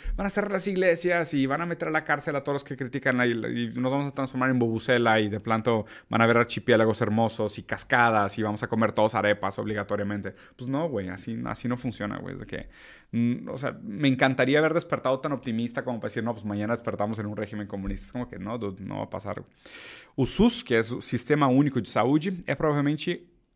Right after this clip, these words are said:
a mais democrática das instituições criadas pela Constituição de oitenta e oito.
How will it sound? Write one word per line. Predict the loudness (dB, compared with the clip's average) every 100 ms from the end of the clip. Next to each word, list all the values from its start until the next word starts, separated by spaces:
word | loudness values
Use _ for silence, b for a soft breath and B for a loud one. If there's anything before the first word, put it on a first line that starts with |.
| _ -4
a | 0
mais | 2 4 4 2
democrática | 0 0 0 2 2 2 -2 0
das | 2 2
instituições | 0 -2 -6 -6 -4 -6
criadas | -2 4 6 6 2
pela | 0 0
Constituição | 0 -4 -6 -4 -2
de |
oitenta | -2 -2 -2
e |
oito. | -2 -4